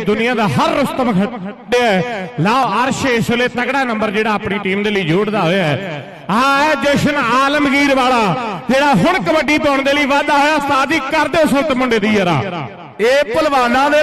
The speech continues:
Speaker 2: ਪਰਿਵਾਰ ਦੇ ਵਿੱਚੋਂ ਪਾਇਆ ਹੋਇਆ ਟੌਪਰ ਰੇਡਰ, ਟੌਪਰ ਅੱਜ ਦੇ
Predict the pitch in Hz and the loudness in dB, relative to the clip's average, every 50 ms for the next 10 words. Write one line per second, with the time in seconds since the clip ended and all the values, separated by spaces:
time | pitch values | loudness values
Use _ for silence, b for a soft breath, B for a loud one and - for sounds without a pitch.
0 | 277 294 294 285 269 262 262 277 285 285 285 294 294 285 285 285 294 294 277 285 | 2 0 0 0 2 2 2 2 2 2 2 2 2 0 0 0 0 0 0 2
1 | 285 277 277 285 277 254 233 285 285 285 262 226 285 285 285 285 277 277 - 302 | 0 0 2 2 2 2 2 2 0 0 -2 -6 -4 -2 0 0 0 -2 -2 0
2 | 311 294 277 269 269 262 226 233 247 233 196 151 117 - 240 202 160 123 - - | 0 2 2 2 2 2 2 2 0 0 0 0 -2 -4 -4 -8 -10 -10 -12 -16
3 | - - - - - - 233 247 285 277 277 240 247 311 320 311 320 320 320 302 | -18 -20 -20 -20 -6 -2 0 2 2 0 -2 -2 0 2 2 2 2 2 2 0
4 | 311 311 320 320 - 226 277 302 311 311 320 | -2 -4 -6 -4 0 0 0 2 0 2 2